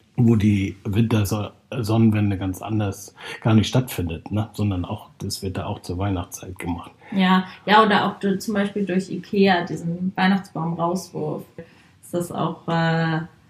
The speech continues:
Speaker 2: mal Winterschlossverkauf irgendwie nach Weihnachten?
Speaker 1: Ja, die haben das dann schön
Speaker 2: Da wird
Speaker 1: kommerzialisiert.
Speaker 2: der, ja.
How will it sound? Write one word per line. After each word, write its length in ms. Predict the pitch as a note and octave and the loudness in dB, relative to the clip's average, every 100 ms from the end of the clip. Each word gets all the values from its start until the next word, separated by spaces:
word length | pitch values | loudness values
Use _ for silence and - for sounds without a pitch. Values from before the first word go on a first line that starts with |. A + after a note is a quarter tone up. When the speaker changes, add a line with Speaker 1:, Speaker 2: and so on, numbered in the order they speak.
| _ _ _ _ _ | _ _ _ _ _
Speaker 2:
mal 200 | E3 E3+ | -4 0
Winterschlossverkauf 1500 | F3+ F#3 E3+ E3+ - E3+ F3 - E3 E3 - E3+ F3 F3 - | 2 2 0 -4 -4 -4 -6 -6 -6 -6 -4 0 0 -2 -4
irgendwie 520 | F3+ E3+ E3+ E3+ E3 | -4 -2 -2 -2 -2
nach 280 | E3 E3 - | -4 -6 -6
Weihnachten? 360 | E3 F3 F3 | -4 -4 -2
Speaker 1:
Ja, 120 | A2+ F2+ | -2 0
die 160 | A#2+ | 2
haben 160 | A#2+ A2+ | 4 2
das 140 | G2+ | 0
dann 160 | - G2 | -8 -8
schön 280 | - G2 F2+ - - _ _ | -6 -6 -6 -12 -20 _ _
Speaker 2:
Da 100 | F#3 | -4
wird 80 | F3 | 2
Speaker 1:
kommerzialisiert. 840 | - A#2 F3+ - G#2+ G#2+ - G#2+ | 4 6 4 2 2 0 -2 -4
Speaker 2:
der, 60 | F#2+ | 2
ja. 320 | F#3+ F3+ F#3 | 4 4 2